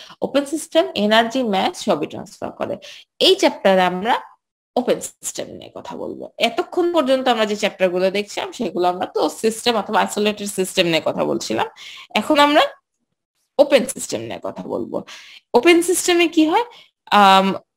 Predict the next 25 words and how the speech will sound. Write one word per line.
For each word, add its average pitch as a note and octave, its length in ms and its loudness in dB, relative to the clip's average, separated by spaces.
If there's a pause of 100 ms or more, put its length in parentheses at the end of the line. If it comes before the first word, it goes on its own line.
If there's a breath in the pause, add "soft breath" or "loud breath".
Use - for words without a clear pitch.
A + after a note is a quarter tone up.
যেহেতু C4 480 6
মাস A3 380 2 (180)
দেওয়া F#3+ 400 4
নেওয়া D#4 260 0
করে, C#4 340 0 (360)
তার C#4+ 200 -2
মানে C4+ 260 -4 (1300)
এই E4+ 200 2
সিস্টেমে D#4 680 -2
conservation B3+ 720 -2
of C4+ 100 -12 (120)
mass G3 160 0 (120)
principle G3 440 0
অ্যাপ্লাই - 380 -2
করতে - 300 -16
হবে, - 280 -10 (400 loud breath)
because C4 240 2
অন্য C#4+ 300 2
সিস্টেমে F4+ 380 -4
তো F#4 100 -4
মাস D4 340 0
দেওয়া B3+ 260 6
নেওয়াই D#4+ 280 6
করে F#3+ 240 4
না। G#2+ 220 -12